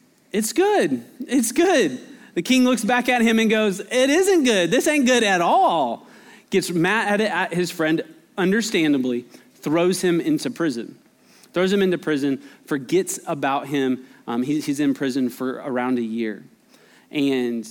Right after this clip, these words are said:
then what happens, the king goes out on an expedition and, um, goes into an area he knows he shouldn't have been in and gets captured by cannibals.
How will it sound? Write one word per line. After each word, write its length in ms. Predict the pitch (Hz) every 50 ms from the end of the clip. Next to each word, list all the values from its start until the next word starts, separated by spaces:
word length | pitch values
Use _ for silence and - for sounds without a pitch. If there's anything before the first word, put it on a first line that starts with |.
| - - _
then 400 | - 143 131 160 175 180 180 180
what 160 | 160 156 131 -
happens, 400 | - 160 165 - 175 156 143 -
the 80 | 139
king 240 | - - 185 175 165
goes 180 | 156 147 139 143
out 120 | 139 135
on 140 | 135 135 131
an 140 | 127 127 139
expedition 840 | 143 139 - - - 143 127 131 131 131 - - 139 127 117 113 117 - - - - _
and, 500 | - 131 127 123 120 117 113 107 104 - - -
um, 260 | - 131 - - 143
goes 200 | 139 147 156 151
into 200 | 180 170 - 165
an 80 | 147 139
area 300 | 131 135 135 139 135 131
he 120 | 127 151
knows 300 | 147 139 135 139 139 139
he 80 | 143 135
shouldn't 380 | - - - 139 131 131 123
have 280 | - - 127 110 113 110
been 220 | 135 156 190 202
in 340 | 151 120 110 110 123 135 156 - - _ _ _ - - - - _ _
and 1000 | - 151 143 147 139 135 135 135 131 120 - - - - 139 123 131 - 180 160
gets 220 | 113 165 165 -
captured 480 | - - - 165 160 175 - - 147 127
by 140 | 131 123 120
cannibals. 640 | - 135 131 123 120 110 101 - - - - -